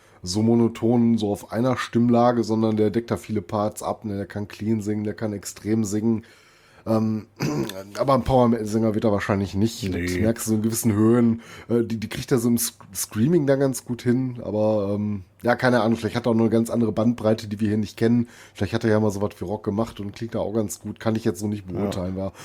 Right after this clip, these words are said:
Speaker 1: weil Avatar
Speaker 2: Ja.
Speaker 1: dafür einfach so ein bisschen zu extrem auch sind, ne?
Speaker 2: Hast du denn, ähm, auf der Scheibe einen Lieblingssong? Hast du vorhin schon so ein bisschen anklingen lassen,
Speaker 1: Mhm.
Speaker 2: aber vielleicht nochmal so ganz konkret?
Speaker 1: Ja, also ich würd fast sagen, so die abgedrehten Sachen haben mir eigentlich besonders gut gefallen, ne? Äh, hier, äh, Gotta Wanna Riot fand ich gut, ähm,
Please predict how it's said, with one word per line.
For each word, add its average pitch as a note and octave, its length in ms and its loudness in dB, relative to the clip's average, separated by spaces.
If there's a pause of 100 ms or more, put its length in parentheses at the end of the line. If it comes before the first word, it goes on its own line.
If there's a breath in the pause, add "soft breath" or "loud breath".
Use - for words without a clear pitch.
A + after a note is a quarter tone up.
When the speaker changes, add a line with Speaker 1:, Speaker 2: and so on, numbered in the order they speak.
(140 loud breath)
Speaker 1:
weil G2+ 80 -2
Avatar G#2 240 2
Speaker 2:
Ja. G2+ 40 2
Speaker 1:
dafür A2+ 260 2
einfach A2 180 -4
so A2 120 -2
ein - 20 -4
bisschen G#2 260 -4
zu - 140 -4
extrem G2+ 540 -8
auch F2 160 -8
sind, F2 320 -10
ne? F2 160 -12 (160)
Speaker 2:
Hast - 240 -2
du B2+ 60 2
denn, A2 380 4
ähm, G#2+ 300 4
auf G#2+ 220 0
der A2 160 4
Scheibe A#2+ 500 4
einen A2 160 2
Lieblingssong? D3 640 0
Hast A2+ 140 -2
du A2 40 -2
vorhin A2+ 200 0
schon A2 180 0
so G#2 60 0
ein G#2 80 0
bisschen A2 200 0
anklingen G#2+ 380 2
lassen, G#2 240 2
Speaker 1:
Mhm. F#2+ 60 2
Speaker 2:
aber G2 180 4
vielleicht G#2+ 240 -2
nochmal A2 160 2
so G#2+ 100 0
ganz G#2 220 0
konkret? A2 560 0
Speaker 1:
Ja, E3+ 440 6
also C#3+ 200 0
ich D#3 80 -2
würd F3+ 120 2
fast E3 180 0
sagen, D#3+ 280 2
so C#3 140 0
die C#3 240 -8
abgedrehten A#2 580 -2
Sachen A#2+ 320 0
haben A#2+ 140 4
mir A#2 140 2
eigentlich B2+ 180 -2
besonders G#2+ 560 0
gut F2+ 160 -18
gefallen, G2 520 -4
ne? G#2 380 -2
Äh, G#2 60 -4
hier, G#2+ 160 2
äh, G#2 340 0
Gotta A2 240 2
Wanna A2 200 2
Riot G#2+ 500 4
fand G#2 240 -2
ich G2 180 -8
gut, F#2+ 480 -8
ähm, G2 600 -4